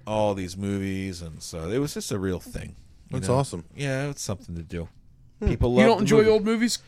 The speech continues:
Speaker 3: Coach?
Speaker 1: I do enjoy old movies. Uh, I just have to be in the right mood, mood for 'em because the pacing. I'm kinda used to modern day, e-, even, like, T V shows. Like,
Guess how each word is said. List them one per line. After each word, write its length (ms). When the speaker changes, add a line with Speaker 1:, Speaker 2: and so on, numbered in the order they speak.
Speaker 3:
Coach? 320
Speaker 1:
I 80
do 300
enjoy 340
old 160
movies. 460
Uh, 320
I 120
just 140
have 140
to 80
be 80
in 80
the 80
right 260
mood, 380
mood 320
for 200
'em 80
because 300
the 80
pacing. 600
I'm 140
kinda 300
used 340
to 100
modern 420
day, 240
e-, 280
even, 240
like, 160
T 180
V 140
shows. 360
Like, 240